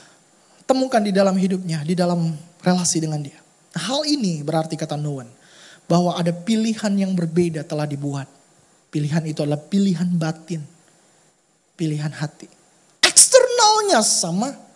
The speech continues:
kejadiannya sama, tapi responsnya bisa berbeda.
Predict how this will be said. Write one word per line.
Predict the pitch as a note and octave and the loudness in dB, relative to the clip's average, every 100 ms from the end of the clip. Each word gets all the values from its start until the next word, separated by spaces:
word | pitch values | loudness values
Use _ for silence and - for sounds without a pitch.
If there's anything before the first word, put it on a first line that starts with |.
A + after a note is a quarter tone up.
| _ | _
kejadiannya | - D#4 F4+ F4+ F#4 F#4+ D#4 C4+ A3 | -2 4 6 6 4 2 2 2 2
sama, | - G#3 F#3+ G3+ A#3+ - - _ | 2 0 0 0 -2 -10 -20 _
tapi | - E3+ D#3+ | -14 -6 -4
responsnya | E3 - - E3+ D#3+ C#3+ C3+ A#2 _ _ _ _ _ _ _ _ - | -2 -4 -6 -6 -6 -6 -12 -18 _ _ _ _ _ _ _ _ -8
bisa | D3 D3 C3+ | -4 -4 -4
berbeda. | C3+ C3+ B2+ | -8 -8 -10